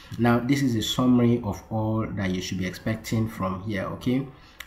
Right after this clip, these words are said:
So after inputting the price, what you want to borrow, it means that you need about this, okay, seven hundred and sixty-four, all right, to be able to take this loan.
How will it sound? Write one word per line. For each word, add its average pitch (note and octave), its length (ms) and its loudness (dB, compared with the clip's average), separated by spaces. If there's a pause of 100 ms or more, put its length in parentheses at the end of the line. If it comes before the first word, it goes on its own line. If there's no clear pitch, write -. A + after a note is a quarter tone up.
(240)
So - 240 2
after F#3+ 520 4
inputting D#3 500 6
the A#2+ 100 6
price, B2+ 560 2
what B2+ 380 2
you A#2 80 0
want A#2 200 0
to A2+ 80 -6
borrow, B2+ 280 2
it A#2+ 100 8
means B2+ 280 6
that G#2+ 200 -2
you G#2+ 160 0
need A#2+ 400 6
about G2 420 -4
this, B2 280 -2
okay, A#2+ 240 -2
seven B2 300 -4
hundred A#2+ 300 -2
and G#2 100 -6
sixty-four, C#3+ 760 -6 (220)
all G2+ 80 -4
right, A2 240 -2
to - 160 -12
be G#2 140 -4
able A2 180 -4
to G#2 140 -10
take G#2+ 420 -8
this G2+ 300 -8
loan. G2+ 320 -6